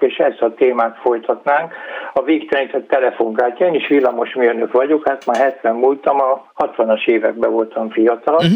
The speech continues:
Speaker 1: És akkor bejöttek a kártyás telefonok, abban egy nagyon olcsó chip, chip volt benne, az úgy működött, hogy amikor jött az impulzus a központról, hogy fizetni kell, akkor leégetett egy kis ellenállást ebbe a kártyába, ötven és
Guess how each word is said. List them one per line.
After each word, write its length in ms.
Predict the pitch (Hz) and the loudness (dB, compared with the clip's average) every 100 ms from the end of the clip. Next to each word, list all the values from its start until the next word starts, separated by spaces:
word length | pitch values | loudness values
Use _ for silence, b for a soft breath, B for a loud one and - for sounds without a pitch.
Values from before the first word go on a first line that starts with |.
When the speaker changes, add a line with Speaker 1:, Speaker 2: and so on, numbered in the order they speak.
| 277 B B B B B B | -2 B B B B B B
Speaker 1:
És 100 | - | -2
akkor 80 | 139 | 2
bejöttek 340 | 175 151 151 | 2 4 4
a 80 | 123 | 4
kártyás 520 | 156 156 151 127 120 | 2 -2 0 -2 0
telefonok, 640 | - 151 156 165 160 170 - | -2 -2 0 0 2 0 0
abban 260 | 139 127 | -2 2
egy 100 | 127 | 2
nagyon 300 | 135 156 139 131 | 2 2 4 4
olcsó 500 | 135 - 117 117 113 - 98 - | 2 0 0 0 -2 -12 -20 -6
chip, 260 | - 120 - - | -2 -2 -6 -10
chip 300 | - 143 - - | -2 0 0 0
volt 280 | 135 131 | 2 2
benne, 480 | 120 143 147 165 175 B B B | 2 2 2 2 0 B B B
az 140 | 123 | 0
úgy 160 | 175 139 | 2 4
működött, 500 | 151 156 170 165 - | 2 2 2 2 2
hogy 100 | 139 | 0
amikor 340 | 139 131 135 | 0 -2 0
jött 240 | 151 151 127 | 0 2 -2
az 60 | 120 | -2
impulzus 480 | 143 139 127 120 | -4 0 -2 0
a 120 | - - | -2 -2
központról, 600 | 139 - - 123 113 117 | -4 -4 -8 -4 -2 -2
hogy 100 | 110 | 0
fizetni 500 | 151 180 170 170 170 | 0 0 0 -2 -2
kell, 240 | 165 160 B B B - | 0 -2 B B B -6
akkor 260 | 147 151 | -2 0
leégetett 680 | 165 143 113 117 113 117 - | 2 2 2 0 0 -2 0
egy 140 | 113 | -2
kis 180 | - 117 | -2 0
ellenállást 760 | 131 120 113 113 107 110 - 120 | 0 2 2 2 0 0 0 -2
ebbe 180 | 110 | 0
a 60 | 110 | -2
kártyába, 680 | - 151 160 160 151 143 147 | 0 -2 0 0 0 0 0
ötven 360 | 185 165 151 139 | 0 0 0 0
és 120 | 135 | -2